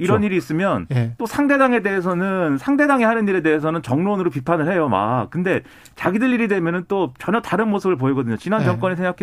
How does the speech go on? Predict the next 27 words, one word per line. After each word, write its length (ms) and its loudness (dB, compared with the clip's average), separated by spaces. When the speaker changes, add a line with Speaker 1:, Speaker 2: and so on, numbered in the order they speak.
Speaker 1:
보면은 220 -4
국민의힘이 640 -2
민주당에서 480 0
금태섭 480 0
의원이 320 2
탈당하게 420 -2
됐다고 440 -2
그, 240 -2
제, 200 -2
그 300 0
Speaker 2:
그랬죠. 200 2
Speaker 1:
이 20 -2
징계받았다고 640 0
Speaker 2:
그렇죠. 20 2
Speaker 1:
얼마나 380 4
Speaker 2:
아. 80 -2
Speaker 1:
비난을 340 0
하고 320 0
이견을 380 0
허용하지 320 2
않는다고 320 2
했습니까? 420 -4
마찬가지 400 0
상황이고 500 0
지금 240 -2
민주당도 400 0
사실 380 -2